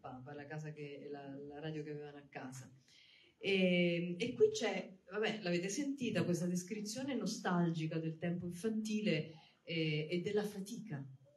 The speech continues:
della responsabilità di essere adulti, che, che evidentemente però c'è qualche cosa,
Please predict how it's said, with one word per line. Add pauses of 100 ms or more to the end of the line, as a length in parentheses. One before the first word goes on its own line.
(140)
della
responsabilità
di
essere
adulti, (640)
che, (1600)
che
evidentemente
però
c'è
qualche
cosa,